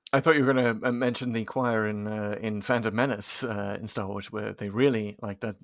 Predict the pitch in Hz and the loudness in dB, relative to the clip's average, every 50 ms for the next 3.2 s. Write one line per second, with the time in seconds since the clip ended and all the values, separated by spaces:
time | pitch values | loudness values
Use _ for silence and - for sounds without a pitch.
0 | - - - 104 98 98 95 - - 104 98 - 110 104 98 95 101 101 98 - | -18 -10 -8 -8 -8 -8 -8 -6 -6 -6 -6 -6 -6 -6 -6 -6 -6 -6 -4 -4
1 | 101 98 - 147 120 95 92 101 98 95 104 104 - - 107 98 98 - - - | -4 2 2 2 2 2 -2 -6 -6 -6 -8 -8 -6 -6 -6 -6 -8 -10 -18 -20
2 | _ - 131 107 123 127 123 117 113 113 104 95 110 104 - 120 107 110 107 - | _ -4 -4 2 2 2 2 2 0 -2 -2 -4 -6 -2 0 0 0 0 -2 -4
3 | - - - - | -4 -6 -6 -6